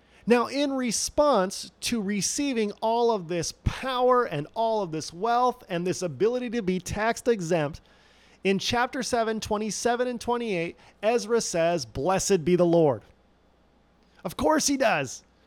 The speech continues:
because things are looking pretty good for Ezra. So with money and power, Ezra tries to rally the remaining Jews who are living in Babylon together and says, "Come together, everyone.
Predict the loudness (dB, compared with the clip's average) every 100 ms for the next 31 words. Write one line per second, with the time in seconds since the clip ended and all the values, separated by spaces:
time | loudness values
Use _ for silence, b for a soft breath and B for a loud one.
0 | b b -4 2 2 2 0 2 4 4
1 | 4 2 0 0 0 4 6 6 4 2
2 | 4 4 2 -6 -8 _ _ _ _ _
3 | _ _ _ _ _ _ _ _ b b
4 | b 0 6 8 6 6 4 4 2 2
5 | 2 4 4 6 6 4 4 2 2 -2
6 | 0 2 2 2 0 0 0 2 2 0
7 | 0 0 0 0 -2 -2 -2 0 0 0
8 | -2 0 2 2 2 2 0 0 2 2
9 | 2 0 0 -2 0 2 2 0 -2 -4
10 | 0 0 -2 -4 -2 2 2 2 0 2
11 | 4 6 6 6 4 4 4 0